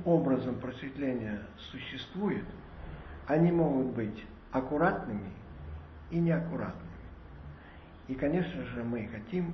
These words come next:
иметь в своем уме, а, аккуратное, аккуратное представление, а, о просветлении. Мы не хотим иметь, э, вот этих вот ментальных проекций.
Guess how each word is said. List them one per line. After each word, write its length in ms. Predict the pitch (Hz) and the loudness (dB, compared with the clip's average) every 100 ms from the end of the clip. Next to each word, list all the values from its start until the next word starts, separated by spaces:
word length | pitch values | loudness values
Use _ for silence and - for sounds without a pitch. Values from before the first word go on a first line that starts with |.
| - | -4
иметь 480 | 117 113 143 165 - - - - | -6 -2 -2 -4 -8 -12 -14 -16
в 60 | - | -10
своем 260 | 98 107 104 101 | -4 -4 -4 -6
уме, 340 | 101 123 165 165 - - - - - - - - | -2 -2 -2 -4 -10 -14 -16 -16 -16 -18 -16 -12
а, 180 | 95 95 | -10 -10
аккуратное, 680 | 113 110 123 104 - 92 87 78 - - - - - | -10 -8 -6 -6 -6 -10 -12 -12 -14 -14 -14 -12 -10
аккуратное 720 | 120 131 135 131 165 156 160 156 | -4 0 4 4 4 0 -2 -2
представление, 960 | - 107 - - 113 117 127 160 151 - - - - - - - - - - | -4 -6 -6 -4 0 2 2 0 -4 -8 -12 -12 -12 -12 -12 -12 -10 -12 -6
а, 40 | 113 | -2
о 180 | 127 - - - - - - - - | -2 -2 -6 -6 -6 -6 -8 -8 -6
просветлении. 560 | 113 131 123 101 92 85 - - - - - - - - - - - - - - | -6 -6 -4 -4 -4 -6 -10 -12 -10 -12 -12 -16 -16 -16 -16 -16 -16 -14 -6 8
Мы 140 | 170 | 10
не 100 | 165 | 10
хотим 340 | 165 196 202 - | 6 4 2 4
иметь, 300 | 165 175 - - - - - - | 6 6 4 -2 -6 -10 -10 -4
э, 400 | 131 131 131 127 | 0 0 0 -2
вот 160 | 131 135 | -4 -2
этих 280 | 131 127 - | -4 -6 -8
вот 140 | 113 120 | -8 -4
ментальных 600 | 123 113 143 127 120 110 | -2 0 0 2 0 -2
проекций. 540 | 123 120 104 85 - | -4 -2 -2 -4 -8